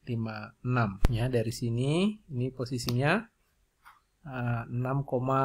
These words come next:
ya mungkin di sini empat, ya sekitar sini enam koma lima enam. Ya, kemudian dia akan datar, kemudian ketemu, ketemu B ini, dia kembali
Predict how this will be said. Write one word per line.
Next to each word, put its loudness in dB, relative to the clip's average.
ya -2
mungkin 0
di 0
sini -10
empat, 4
ya -2
sekitar -6
sini -6
enam -4
koma -4
lima -2
enam. -2
Ya, 0
kemudian 4
dia 8
akan 0
datar, 8
kemudian 0
ketemu, 0
ketemu -6
B 0
ini, 2
dia 4
kembali 0